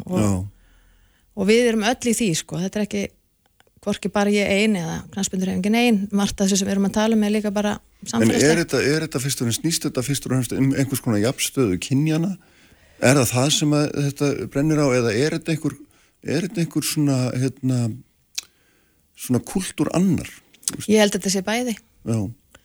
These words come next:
Speaker 1: Þannig að þetta er, jú, það er partur af þessu er jafnrétti, ég held það. En hérna, en svo er þetta líka, já, einhver svona menning.
Speaker 2: Mhm, mhm.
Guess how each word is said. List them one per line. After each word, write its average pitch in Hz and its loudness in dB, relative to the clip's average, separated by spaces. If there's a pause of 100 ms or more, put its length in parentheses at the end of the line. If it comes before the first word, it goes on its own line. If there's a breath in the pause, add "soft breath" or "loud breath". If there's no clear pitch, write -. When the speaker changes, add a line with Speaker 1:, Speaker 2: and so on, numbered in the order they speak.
(680 soft breath)
Speaker 1:
Þannig 196 2
að 190 4
þetta 196 2
er, 247 4
jú, 226 2
það 247 2
er 214 -2
partur 269 -6
af 208 2
þessu 202 0
er 202 2
jafnrétti, 196 -2
ég 214 2
held 190 0
það. - -10 (220)
En 196 2
hérna, 190 0 (140)
en 196 0
svo 208 2
er 233 4
þetta 214 0
líka, 196 0
já, 170 0
einhver 202 -2
svona 185 -2
menning. 170 -2 (220)
Speaker 2:
Mhm, 92 -4 (180)
mhm. 82 -12